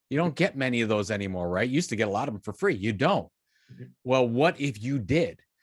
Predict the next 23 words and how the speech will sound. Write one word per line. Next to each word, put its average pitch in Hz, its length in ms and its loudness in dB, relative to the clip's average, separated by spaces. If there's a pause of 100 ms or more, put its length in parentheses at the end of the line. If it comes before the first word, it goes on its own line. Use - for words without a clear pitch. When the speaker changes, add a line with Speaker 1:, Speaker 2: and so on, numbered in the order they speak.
(140)
Speaker 2:
Yep. - 120 -10
Speaker 1:
What 147 260 4
if 120 220 -4
you, 127 480 2 (320)
so 127 160 2
again, 123 320 0
I'm 110 160 -4
using 117 300 -4
local 120 400 2
examples. 101 520 -6
This 113 140 -6
could 110 200 -2
be 110 100 0
for 104 160 -4
chains 107 360 -4
or 104 60 0
whatever, 104 340 2
but 95 160 -2
I'm 101 120 -2
using 110 360 -2
local 113 400 2
restaurant 101 500 -4
owners. 110 440 -2